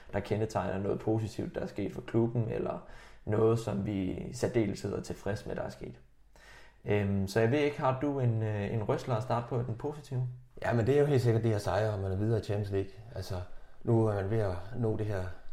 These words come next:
Speaker 2: det gamle City-niveau, som vi kender, forhåbentlig. Det synes jeg, det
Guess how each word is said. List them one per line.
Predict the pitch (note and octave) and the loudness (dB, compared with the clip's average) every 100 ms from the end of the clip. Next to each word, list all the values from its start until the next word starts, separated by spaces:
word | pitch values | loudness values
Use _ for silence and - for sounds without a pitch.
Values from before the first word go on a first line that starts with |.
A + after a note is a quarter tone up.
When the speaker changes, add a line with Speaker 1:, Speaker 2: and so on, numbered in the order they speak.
| - | -2
Speaker 2:
det | B2 | 0
gamle | G#2+ A2+ A#2 | 2 2 2
City-niveau, | A2+ A#2+ G#2 G2+ | 2 2 2 -2
som | G#2 G2+ | -2 -2
vi | F#2 | -2
kender, | G2+ G2+ G#2 - - | -2 -2 -2 -4 -6
forhåbentlig. | - G2+ C3 G2+ - - - - - - - - | -2 2 2 2 -4 -6 -8 -6 -6 -6 -6 2
Det | A#2+ | 2
synes | B2 A2 G#2 | 4 0 0
jeg, | F#2+ | -2
det | G#2+ | 0